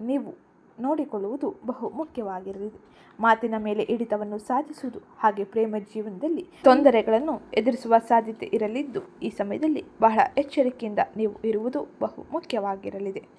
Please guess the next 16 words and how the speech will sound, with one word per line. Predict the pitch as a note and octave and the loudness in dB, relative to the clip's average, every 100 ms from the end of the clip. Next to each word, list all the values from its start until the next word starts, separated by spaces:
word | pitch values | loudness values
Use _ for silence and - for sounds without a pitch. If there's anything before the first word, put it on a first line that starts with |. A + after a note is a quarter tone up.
| - - - | -20 -20 -10
ಹಾಗೆ | - G#3+ G3+ - - | 6 8 8 -2 -8
ಈ | A3 | -10
ಸಮಯದಲ್ಲಿ | G3+ G#3+ G#3 G3+ C4+ D#4+ - - - - | -4 -6 -6 -6 -4 -4 -6 -12 -20 -10
ನೀವು | C4 D#4+ C4 - | 2 2 2 -6
ನಿಮ್ಮ | A#3 B3+ C4+ - | -6 -2 -2 0
ಉದ್ಯೋಗ | D#4 E4 E4+ D#4+ - - - | -2 2 2 0 -8 -14 -8
ಮತ್ತು | A#3 A3+ - - | -6 -4 -8 -4
ವ್ಯವಹಾರಗಳಲ್ಲಿ | A#3+ G#3+ A3 C#4 D#4+ E4 A3+ A#3+ F#4 D#4 - - - | -2 0 -2 2 4 4 2 0 0 -4 -8 -16 -10
ಯಾವೆಲ್ಲ | - C4 B3+ C4 | 6 8 8 4
ಪ್ರಮುಖ | C4 B3 B3 B3+ | 0 -4 -6 -6
ಬದಲಾವಣೆಯನ್ನು | A3+ A#3 B3 D4+ D#4+ D#4+ D#4+ A#3+ - - | -2 -2 0 0 -2 -8 -10 -12 -14 -8
ನೋಡಲಿದ್ದೀರಿ | C#4 E4 A#3+ G#3 G3+ G3 F#3 - | -4 -2 -4 -6 -10 -12 -12 -12
ಎಂದು | D4 F4 A3 - _ _ | -10 -8 -10 -12 _ _
ನೋಡೋಣ. | E4+ G3+ - - - _ - _ _ | -6 -6 -10 -14 -20 _ -20 _ _
ಈ | - A3 | -8 -8
ಸಮಯದಲ್ಲಿ | - G#3+ G#3 G#3+ D4+ F4 | -6 -4 -4 0 0 0